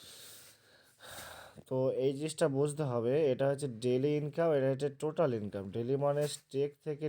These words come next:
ডেইলি যা হয় সেটা, আর টে-, আর স্টেক থেকে টোটাল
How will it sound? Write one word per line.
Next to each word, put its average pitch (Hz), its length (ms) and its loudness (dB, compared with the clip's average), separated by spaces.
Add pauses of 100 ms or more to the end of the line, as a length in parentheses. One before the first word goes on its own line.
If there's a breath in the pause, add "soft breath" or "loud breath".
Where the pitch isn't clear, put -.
ডেইলি 139 280 2
যা 139 100 4 (120)
হয় 131 220 2 (280)
সেটা, 131 260 -2
আর 120 160 0
টে-, 131 260 0 (460)
আর 123 160 -4 (100)
স্টেক 135 240 -6 (140)
থেকে 147 160 -6 (100)
টোটাল 120 200 0